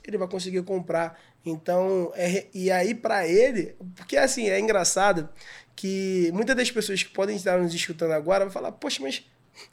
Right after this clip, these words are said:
eu pego aqui e compro, é rapidinho."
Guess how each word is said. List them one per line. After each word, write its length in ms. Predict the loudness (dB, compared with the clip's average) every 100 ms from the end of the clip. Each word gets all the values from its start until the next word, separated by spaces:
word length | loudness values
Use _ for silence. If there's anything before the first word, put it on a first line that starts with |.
| _ _ _
eu 160 | -2 -2
pego 340 | 0 0 4 2
aqui 300 | 2 0 0
e 40 |
compro, 420 | 0 -2 0 0
é 40 | 2
rapidinho." 840 | 2 0 -2 -2 0 0 0